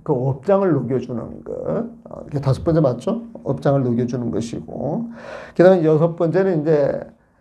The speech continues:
지관, 어? 지관, 수습 지관, 어, 그 지관 뭐 선정과 이제 사-, 사마타와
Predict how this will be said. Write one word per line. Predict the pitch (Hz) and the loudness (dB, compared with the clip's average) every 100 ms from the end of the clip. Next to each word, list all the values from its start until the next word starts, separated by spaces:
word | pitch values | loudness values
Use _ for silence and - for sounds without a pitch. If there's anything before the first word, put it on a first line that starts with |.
| _ _ _ | _ _ _
지관, | - 165 165 180 - - - | -6 2 6 6 4 -8 -10
어? | 180 226 - - | -8 -8 -10 -18
지관, | - 147 160 156 143 | -6 2 4 2 -2
수습 | 156 180 - - | -2 -2 -4 -2
지관, | 156 156 120 156 247 175 | 2 4 4 0 -4 -2
어, | 135 131 | -4 -2
그 | 139 131 131 | 0 0 -2
지관 | - 151 151 151 | -4 2 4 4
뭐 | 151 147 - - | 2 -4 -6 -20
선정과 | - 196 180 180 175 156 | -6 -4 -2 0 2 0
이제 | 135 135 | 2 -2
사-, | - 156 151 - 156 | 0 -2 -2 -10 -2
사마타와 | 180 170 175 180 175 - 165 175 202 | 2 2 2 2 2 2 4 4 2